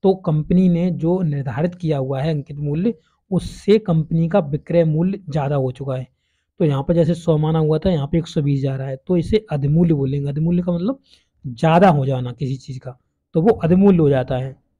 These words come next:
इसी प्रकार से अब अगर बा-, आगे बढ़ेंगे तो अवमूल्य। अवमूल्य का मतलब घटना होता है। तो देखिए, घटना आप देख सकते हैं यहाँ पे, तो कंपनी का विक्रय मूल्य कम हो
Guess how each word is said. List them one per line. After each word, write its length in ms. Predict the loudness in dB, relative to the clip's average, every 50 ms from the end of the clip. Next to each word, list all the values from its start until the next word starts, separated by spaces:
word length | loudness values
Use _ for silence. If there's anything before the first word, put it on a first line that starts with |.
| _ _ _ _ _ _ _ _ _ _ -4
इसी 200 | 0 2 4 4
प्रकार 260 | 6 6 6 6 4
से 100 | 4 4
अब 80 | 4 6
अगर 220 | 6 6 6 4
बा-, 280 | 4 4 4 4 2 2 0 2
आगे 140 | 2 4
बढ़ेंगे 280 | 4 4 4 4 2 2
तो 100 | 0 0
अवमूल्य। 600 | 0 2 2 2 4 4 4 4 4 4 4 2
अवमूल्य 360 | 0 0 2 4 4 4 4
का 120 | 4 4 4
मतलब 300 | 4 4 4 2 2 -2
घटना 260 | -6 -4 -4 -2 0
होता 260 | 0 -2 -2 -2 -4
है। 140 | -4 -4 -6 _ _ _ _ _ _ _ _ -4
तो 60 | 0
देखिए, 200 | 2 4 4 4
घटना 340 | 2 0 -2 -2 -2 -2 0
आप 160 | 0 0 0
देख 160 | 0 0 0
सकते 220 | -2 -6 -6 -4
हैं 80 | -2 -2
यहाँ 100 | -2 -2 -4
पे, 100 | -4 -6 -6 _ _ _ _ _ _ _ _ _ 0
तो 80 | 0 0
कंपनी 640 | 0 -2 -2 0 2 4 4 4 4 6 6 6 6
का 120 | 6 4
विक्रय 420 | 4 4 2 -2 0 2 4 4 6
मूल्य 320 | 6 6 6 6 6 4
कम 240 | 2 0 0 2 2
हो 420 | 4 4 4 4 4 2 0 _